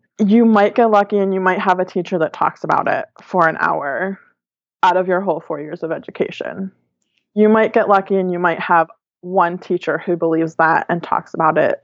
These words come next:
throughout their classes that they teach. But this is not what people are taught in medical school, whether it's Chinese medicine,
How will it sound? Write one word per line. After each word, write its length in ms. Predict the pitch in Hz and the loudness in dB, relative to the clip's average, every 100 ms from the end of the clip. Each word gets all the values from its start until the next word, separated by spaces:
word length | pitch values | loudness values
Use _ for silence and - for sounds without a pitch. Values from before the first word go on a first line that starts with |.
| - | -8
throughout 440 | 185 160 - - | 0 0 0 -2
their 320 | 160 151 - - | 0 0 -2 -4
classes 400 | - - - - | -4 -2 -6 -8
that 140 | - | -6
they 100 | - | -8
teach. 540 | - - - - - - | -6 -10 -10 -18 -8 -2
But 220 | 214 214 | -2 2
this 480 | 202 220 - _ _ _ - | 2 2 -2 _ _ _ -2
is 220 | 202 190 | 0 2
not 680 | 180 165 160 160 156 151 - - 175 - _ _ _ _ _ | -2 -4 -2 2 4 2 0 -6 -16 -18 _ _ _ _ _
what 140 | 175 | -4
people 280 | - 156 - | -2 -4 -4
are 100 | - | -6
taught 360 | - - - - - _ _ _ - | -6 -6 -6 -10 -18 _ _ _ -4
in 100 | 165 | -2
medical 280 | 135 - - | -2 -6 -20
school, 560 | _ - 95 80 190 - - - - | _ -6 -4 -4 -6 -10 -20 -20 -6
whether 260 | - 175 170 | -2 2 2
it's 260 | - 165 - | 2 -2 -4
Chinese 360 | 160 165 165 | -4 -4 -2
medicine, 540 | 156 156 - 165 156 | -2 -2 0 0 -2